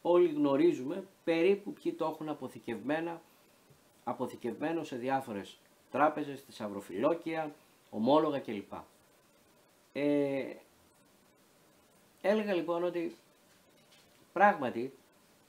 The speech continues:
ένα τέτοιο είδους πραξικόπημα δεν μπορούσε να επισφραγιστεί με διαφορετικό τρόπο, να λείπει ο λαός. Ακόμα και στην πιο, ε, χαλαρή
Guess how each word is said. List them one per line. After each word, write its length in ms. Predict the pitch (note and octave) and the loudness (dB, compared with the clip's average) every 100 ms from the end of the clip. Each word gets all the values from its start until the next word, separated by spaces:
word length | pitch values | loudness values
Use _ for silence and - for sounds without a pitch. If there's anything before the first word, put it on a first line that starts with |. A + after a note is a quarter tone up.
| _ - | _ -4
ένα 300 | D3 F#3+ F#3+ | 0 0 0
τέτοιο 280 | F#3 F3+ E3+ | -4 -4 -2
είδους 220 | E3 D3+ | -4 -6
πραξικόπημα 840 | C#3 A#2+ - C3+ B2+ A#2+ A2+ A#2+ - _ _ _ _ _ | -8 -8 -6 -2 -2 -2 -8 -10 -16 _ _ _ _ _
δεν 140 | D3+ F#3+ | -8 -6
μπορούσε 380 | A#3+ A#3 - | -4 -6 -6
να 100 | C#3 | -6
επισφραγιστεί 720 | A#2 - - G#2+ G2+ G2 - | -8 -8 -10 -8 -6 -8 -10
με 140 | G#2 G2 | -8 -8
διαφορετικό 580 | G2 F#2+ G2+ F2+ - F#2 | -10 -10 -14 -14 -14 -16
τρόπο, 380 | - F2 - - - | -14 -16 -16 -20 -16
να 140 | A2 G#2+ | -8 -6
λείπει 260 | G#2+ G#2 | -4 -6
ο 100 | F2+ E2+ | -12 -14
λαός. 340 | E2+ F2 - _ _ _ _ _ - | -14 -16 -20 _ _ _ _ _ -12
Ακόμα 380 | A#2+ E3+ G3+ | -2 0 0
και 140 | G#3 E3+ | -2 -6
στην 200 | C#3+ A#2 | -8 -4
πιο, 340 | D#3 F3 - - _ _ _ _ _ - | 0 0 -2 -12 _ _ _ _ _ -8
ε, 520 | B2+ B2+ B2 A#2 G#2+ - _ _ _ _ _ _ _ _ _ _ _ _ _ - | -2 0 0 -2 -6 -10 _ _ _ _ _ _ _ _ _ _ _ _ _ -10
χαλαρή 600 | - D3+ D3 D3+ F3+ - | 2 6 6 6 4 0